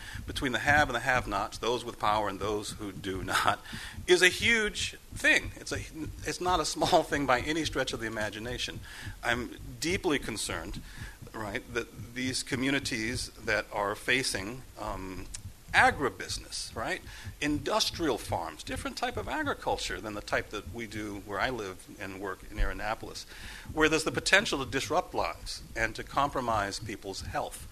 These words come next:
And an opportunity here to do the right thing, both for the regional economy, because, uh, it's no big secret, the relationship between having a clean and wholesome and healthy environment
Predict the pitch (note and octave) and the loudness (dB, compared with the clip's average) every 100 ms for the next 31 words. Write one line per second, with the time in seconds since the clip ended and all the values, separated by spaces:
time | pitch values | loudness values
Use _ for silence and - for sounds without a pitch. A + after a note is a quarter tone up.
0 | - - - - - C3+ C3 C3 B2+ B2 | -16 -16 -14 -12 -2 2 4 2 -2 -6
1 | - - - - - C3 C3+ D#3+ D#3 D3 | -10 -12 -14 -12 -10 -4 0 2 2 2
2 | - B3+ G#3+ D3+ A2 G#2 E2+ A#2 - - | 0 0 0 -2 -2 -2 -4 -6 -10 -12
3 | G2+ - - D3+ A3+ G#3 E3 E3 D#3+ G#3+ | -12 -8 -6 0 2 6 8 8 6 2
4 | F#3 G2+ C3 D3+ - C3+ C3 D#3 F3 D#3 | 2 2 0 -2 -2 -2 2 2 2 2
5 | C#3 B2 - E3 F#3+ C3+ F2 A#2 - - | 2 0 0 -2 0 -2 -4 -8 -10 -6
6 | C3+ A2+ A#2 A#2+ A2+ G2+ G2+ A2+ A#2 C3+ | -4 -2 -6 -4 -6 -6 -10 -10 -8 -4
7 | C3+ - - D3+ - C3+ E3+ - G2 - | -4 -4 -4 -4 -4 -8 -8 -8 -8 -10
8 | - - - B2+ B2+ C#3+ F3 F3+ C#3+ A#2 | -16 -12 -6 -4 0 0 0 -2 -2 -2
9 | A2 B2 - A#2 B2+ B2+ A2 - D3 D3+ | -2 -4 -4 -4 -4 -4 -6 -6 -2 0
10 | D3+ A2+ A2 D3 C#3+ - C3 G2+ C#3+ D3 | 0 -2 -4 -4 -4 -6 -8 -6 -4 -4
11 | D3 A#2 G#2 A#2 C#3+ A#2 F2+ | -4 -8 -4 -4 -4 -6 -10